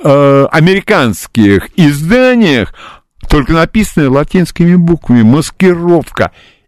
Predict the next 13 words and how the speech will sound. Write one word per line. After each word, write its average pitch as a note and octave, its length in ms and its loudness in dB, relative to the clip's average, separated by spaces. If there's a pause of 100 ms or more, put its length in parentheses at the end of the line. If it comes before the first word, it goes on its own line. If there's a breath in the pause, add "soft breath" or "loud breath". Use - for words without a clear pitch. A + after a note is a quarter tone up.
(120)
Это G3 520 0 (180)
и D#3+ 60 0
есть E3 1120 0 (840)
то, A3+ 400 2 (1160)
чем C3 220 0
владеем A2 560 2
только E3 540 0
мы, E3+ 360 2 (600)
это G2 240 0
как A#2+ 240 -4
там C3 240 0
было A#2 260 0
написано, A#2 720 -2